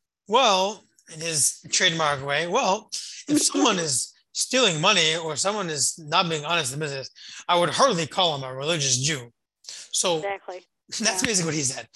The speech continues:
Speaker 1: So he
Speaker 2: Yeah.
Speaker 1: said, "Well, you're telling me that, that religious Jews are stealing money. Well, he just maybe wears a kippah, but who says he, like, why is, what makes him religious?" I mean, obviously that's, that's a very, um, sharp answer, but basically it's like, just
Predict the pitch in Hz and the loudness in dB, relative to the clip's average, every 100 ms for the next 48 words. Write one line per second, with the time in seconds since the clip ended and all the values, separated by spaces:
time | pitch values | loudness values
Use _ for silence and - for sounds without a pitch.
0 | - - - - 196 165 185 165 175 196 | -16 -14 -16 -10 -2 4 4 4 4 4
1 | 185 262 302 226 190 170 170 180 - 165 | 4 4 4 4 2 2 0 -2 -8 -2
2 | 190 233 180 120 214 165 131 220 170 185 | 0 0 0 0 0 0 -2 -2 0 0
3 | 165 143 147 147 - - - - _ 196 | 0 -2 -2 -2 -4 -12 -14 -16 _ 0
4 | 175 - 190 220 185 185 160 151 311 226 | 2 2 2 2 2 2 0 0 2 4
5 | 185 196 170 165 160 - 233 - 220 180 | 4 2 0 -6 -8 -8 -2 0 2 0
6 | 208 - _ 165 170 151 175 190 185 175 | -2 -6 _ -8 -6 2 4 6 4 0
7 | 170 170 175 175 - 165 175 165 143 - | -2 -4 -2 0 0 0 0 0 -2 -6
8 | - - 214 220 180 - - _ _ 190 | -8 -4 0 2 0 -8 -16 _ _ 0
9 | 196 180 190 170 160 - - 170 165 151 | 0 2 0 0 0 -2 -6 -6 -4 0
10 | 175 170 156 147 - _ - 147 131 - | 2 2 2 -4 -14 _ -12 -12 -12 -20
11 | _ - - - - - - 175 175 139 | _ -20 -20 -18 -4 0 4 6 4 2
12 | - 180 180 151 214 247 - - - - | -6 -2 0 2 2 0 -4 -12 -14 -4
13 | 202 185 175 - - _ - 180 285 262 | 2 4 2 -8 -16 _ -10 -2 2 2
14 | 240 220 180 202 185 196 214 - | 2 2 4 4 4 -2 -4 -6